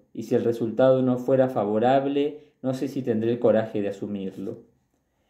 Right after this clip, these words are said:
No sabía qué decir sin que mis palabras fueran simplemente algo superficial.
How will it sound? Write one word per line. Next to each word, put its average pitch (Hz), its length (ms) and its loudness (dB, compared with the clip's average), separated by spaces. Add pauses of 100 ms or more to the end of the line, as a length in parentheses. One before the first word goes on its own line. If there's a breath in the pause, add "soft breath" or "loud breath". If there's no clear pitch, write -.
(220)
No 131 120 4
sabía 139 420 4
qué 147 120 2
decir 147 640 0
sin 135 240 -6
que 135 120 2
mis 120 120 -2
palabras 135 600 0
fueran 139 340 0
simplemente 135 920 -2
algo 123 240 0
superficial. 104 1000 -6